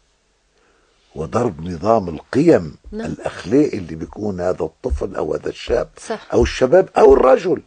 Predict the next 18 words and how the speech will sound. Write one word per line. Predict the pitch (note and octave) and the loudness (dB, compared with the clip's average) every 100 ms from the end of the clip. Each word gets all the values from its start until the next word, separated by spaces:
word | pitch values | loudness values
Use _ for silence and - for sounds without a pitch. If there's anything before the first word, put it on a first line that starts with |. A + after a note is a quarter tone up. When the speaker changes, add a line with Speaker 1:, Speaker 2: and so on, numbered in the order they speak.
| _ - | _ -20
Speaker 2:
صح. | E4+ _ _ _ _ _ _ _ | -20 _ _ _ _ _ _ _
Speaker 1:
مرتبط | F2+ F#2 - - F#2 D#2 _ | -12 -4 2 2 0 -10 _
فيها | - - G#2 D#2+ F#2+ G2 - | -18 -8 -6 -4 -2 -2 -4
أو | D#2+ | -10
ملتزم | D#2 D2 G2 F2 G2 F2 | -10 -6 -4 -2 -4 -6
بهال-، | E2+ E2 D#2+ _ - _ - | -6 -6 -8 _ -20 _ -8
بهالنظام | E2 D#2+ D#2+ D#2 F#2+ F#2 | -8 -6 -10 -2 0 0
الأخلاقي | D2+ - - F2 F2 D2+ | -4 -14 -12 -8 -8 -8
هيك. | D2 G#2 - _ - | -8 -8 -8 _ -14
Speaker 2:
مية | G3+ F3 | -14 -8
بالمية. | F2+ | -2
Speaker 1:
هذه | F#2+ D#2+ | -2 -4
الوسائل | D#2+ D2 - F#2+ - | -10 -10 -8 -8 -8
تستطيع | - - - D2 - - - | -10 -14 -10 -10 -8 -10 -10
أن | D2 | -16
تدمره | - C#2 G2+ F#2 F#2+ - - _ - - - | -12 -6 -6 -6 -6 -6 -8 _ -20 -20 -14
وتأخذه | D2+ G2+ - F2 D#2+ D#2+ | -6 -4 -4 -10 -10 -10
إلى | D2+ D2+ | -8 -10